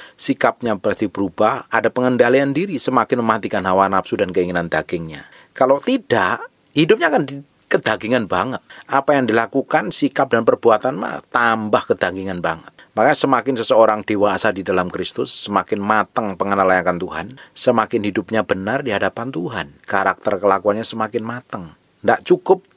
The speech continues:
jadi hamba Tuhan hanya pinter ngomong, pinter khotbah. Harus pinter hidupin firman. Kalau pinter ngomong, pinter ngajar,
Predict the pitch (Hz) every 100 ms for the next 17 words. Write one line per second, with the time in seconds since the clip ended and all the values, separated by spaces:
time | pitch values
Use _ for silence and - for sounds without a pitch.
0 | _ - 113 117 113 107 104 113 131 139
1 | 110 110 107 113 107 110 107 113 101 95
2 | 101 - 95 78 - 87 120 - 156 143
3 | 127 95 117 117 127 120 123 101 87 _
4 | 165 165 170 156 156 156 151 147 151 139
5 | 131 _ _ 151 151 - - 131 98 113